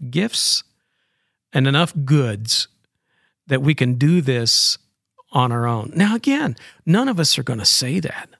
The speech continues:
None of us are gonna wanna painfully admit that.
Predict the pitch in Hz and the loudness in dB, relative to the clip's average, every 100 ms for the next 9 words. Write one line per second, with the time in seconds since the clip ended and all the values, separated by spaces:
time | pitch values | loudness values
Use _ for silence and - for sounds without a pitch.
0 | _ _ - - 139 214 262 220 196 175 | _ _ -20 -12 0 2 2 0 0 0
1 | 143 143 127 127 123 - - 165 160 - | 2 2 2 0 0 -2 0 0 0 0
2 | 139 123 110 120 165 220 - - - - | 0 0 -2 0 0 -2 -4 -12 -12 -14